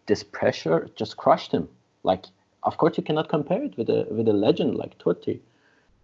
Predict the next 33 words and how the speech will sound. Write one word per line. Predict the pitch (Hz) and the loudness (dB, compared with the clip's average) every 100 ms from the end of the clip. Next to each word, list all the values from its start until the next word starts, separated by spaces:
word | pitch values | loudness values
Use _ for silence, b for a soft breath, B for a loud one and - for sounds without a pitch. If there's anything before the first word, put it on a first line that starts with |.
| - | -4
And, | 104 107 - | 0 2 0
uh, | 104 101 82 | 2 4 4
I | 104 | 2
think | 202 | 4
this | 208 208 | 4 4
is | 139 | 4
a | |
mentality | 123 120 - 151 233 123 | 4 4 2 0 0 -2
that | 110 104 - | -2 -2 0
Roma | 123 196 180 | 0 2 2
fans | 120 107 | 0 0
should, | - - | -2 -4
should | - 98 | -6 2
also | 107 - 120 113 | 2 2 0 0
maybe | 117 113 110 110 110 _ _ _ _ _ _ | -2 -2 0 -2 -4 _ _ _ _ _ _
give | 110 123 | 0 4
up | 139 - - | 4 2 -6
on | 120 107 110 _ | -4 -4 -6 _
a | 101 | -4
little | 98 98 | -4 -2
bit, | - - _ - | -6 -6 _ -4
that, | 95 - - - - | -4 -4 -12 -16 -6
that | 87 - | -6 -6
it | - | -10
should | - 92 | -6 -2
be | 98 | 0
necessarily | 107 - 95 107 104 101 | -2 -4 0 4 4 2
Roman | 95 135 165 101 | 0 0 0 -2
players. | - - - - - | -4 -4 -4 -8 -12
They, | - 87 | -4 -4
they | 82 85 | -2 -2
might | 87 143 - | 2 2 0
be | 101 104 | -4 -4